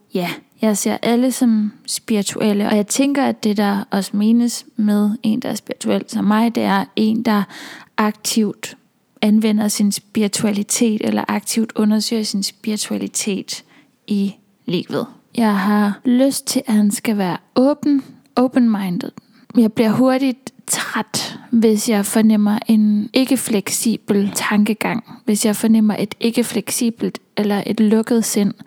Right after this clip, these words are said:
så kommer jeg rigtig hurtigt til at kede mig, og så, så gider jeg ikke. Det er ikke spændende.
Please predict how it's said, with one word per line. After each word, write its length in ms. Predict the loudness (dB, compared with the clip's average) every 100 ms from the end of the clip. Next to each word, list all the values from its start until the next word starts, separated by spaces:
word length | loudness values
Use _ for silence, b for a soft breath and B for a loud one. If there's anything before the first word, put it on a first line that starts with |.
| B B B B -2
så 180 | -2
kommer 360 | 0 2 2 2
jeg 120 | 0
rigtig 280 | -2 0 0
hurtigt 300 | 2 2 0
til 160 | -2 -4
at 100 | -2
kede 280 | 2 4
mig, 220 | 4 2 0 -6 _
og 160 | -2 0
så, 520 | 0 2 2 2 -2 -6 _ -8
så 160 | -6
gider 260 | -2 -2 -2
jeg 180 | -4 -6
ikke. 300 | -8 -14 -14 _ _ -2
Det 140 | 0
er 40 | 2
ikke 140 | -2
spændende. 440 | -4 -2 -2 -2